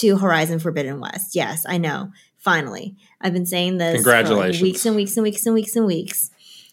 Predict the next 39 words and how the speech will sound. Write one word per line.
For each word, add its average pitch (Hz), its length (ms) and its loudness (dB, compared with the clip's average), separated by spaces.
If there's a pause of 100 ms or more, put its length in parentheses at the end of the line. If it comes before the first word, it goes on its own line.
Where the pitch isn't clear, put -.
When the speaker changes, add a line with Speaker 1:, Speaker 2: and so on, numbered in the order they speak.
(160)
Speaker 1:
But 175 80 -8
I 160 80 -4
finally 165 360 -4
did 214 200 2
it. - 340 -2 (800)
I 190 120 0
went 165 280 -2
back. 226 460 2 (600)
I 285 80 6 (160)
had 277 100 -2
left 214 460 2
off, 185 440 2
apparently, 233 600 0
and 180 360 -4
no 190 220 2
spoilers, 117 540 -6
but 175 140 0
I 208 80 4
had 269 160 2
left 185 400 2
off 165 460 0 (600)
at, 185 320 4
like, 160 480 -2 (220)
kind 302 320 0
of 571 80 4 (140)
a - 40 -8
pivotal 254 460 4
moment 202 420 2
in 185 80 -2
the 175 120 0
game, 214 320 0
I - 160 -2
guess, 143 340 -4
because 214 340 -2
when 226 160 6
I 113 120 6
Speaker 2:
Oh. - 60 2
Speaker 1:
went 247 340 0
back, 202 560 4